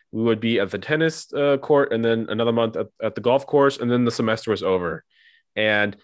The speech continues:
that was only once, uh, one semester for, uh, for P E, though. Like, the next semester we did, like, football and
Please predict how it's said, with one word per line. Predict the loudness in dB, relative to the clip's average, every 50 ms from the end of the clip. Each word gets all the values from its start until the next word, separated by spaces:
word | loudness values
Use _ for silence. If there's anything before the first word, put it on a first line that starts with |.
| _ -2
that | 0 0 2 2
was | 0 0 2
only | 2 4 4 4 2 2
once, | 2 2 2 2 2 2 0 -2 -8 -8 -4 -2
uh, | -2
one | 0 2 2 2 2
semester | 0 -2 -2 0 0 -2 -2 -4 -6 -8 -8
for, | -8 -4 -2 -2 0 2 2 2 2 0 -2 -4 _ _ _ _ _ _ _ _ _ _ _ -2
uh, | -2 -2 -2
for | 0 -2 -4 -4
P | -4 -6 -10 -8
E, | -6 -6 -6 -4
though. | -2 -2 -2 -2 0
Like, | -2 -2 -2
the | 0 0
next | -2 -2 -2 -4
semester | -2 -2 -2 -2 -2 -4
we | -2
did, | -2 -2 -2
like, | -2 -4 -4 -4
football | -6 -6 -6 -4 -4 -2 0 0 0 -2
and | -4 -8 -12 -14 -16 -18